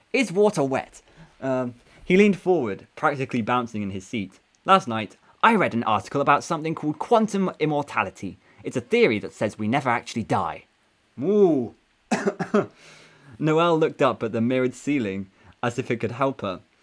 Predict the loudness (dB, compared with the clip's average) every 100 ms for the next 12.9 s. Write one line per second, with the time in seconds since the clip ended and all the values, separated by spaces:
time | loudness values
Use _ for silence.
0 | -16 -8 -6 -2 -2 -2 -2 0 2 2
1 | 2 0 -4 -4 -4 -6 -6 -6 -4 -4
2 | -6 -6 -12 -16 -6 -6 -4 -6 -4 -2
3 | -2 -2 -4 -8 -14 -6 -2 -2 -4 -10
4 | -10 -8 -6 -6 -8 -8 -8 -8 -10 -2
5 | -2 0 -2 -2 -4 -8 -8 -6 -6 -8
6 | -10 -8 -12 -8 -6 -6 -6 -10 -8 -8
7 | -4 0 0 0 -6 -8 -6 -6 -6 -8
8 | -20 _ _ _ _ _ _ -12 -8 -8
9 | -10 -20 _ _ _ _ -4 -2 0 -2
10 | -2 -2 -2 -2 -4 -8 _ _ -2 2
11 | 2 0 -2 0 0 -4 -4 -2 -2 -2
12 | -2 0 -2 -4 -8 -8 -8 -10